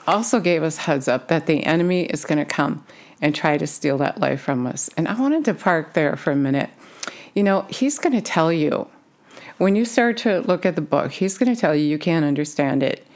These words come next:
He's gonna tell you it's too hard, and it's not. Jesus said he's a liar. There's no truth in him. He is the father of lies, and so you can't believe him. Here's another key.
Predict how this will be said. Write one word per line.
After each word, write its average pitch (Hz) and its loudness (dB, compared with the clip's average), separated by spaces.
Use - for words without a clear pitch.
He's - 0
gonna 285 4
tell 208 2
you 190 2
it's - -4
too 165 0
hard, 147 0
and 180 4
it's 170 -2
not. 196 -2
Jesus 214 0
said 160 0
he's 160 -2
a 165 2
liar. 139 0
There's 196 2
no 180 2
truth 160 -2
in 135 0
him. - -2
He 240 0
is 185 -2
the 160 -2
father 151 0
of 139 -4
lies, 143 -2
and 156 2
so 151 0
you 151 0
can't 196 0
believe 151 -2
him. - -4
Here's 185 -2
another 160 2
key. - -6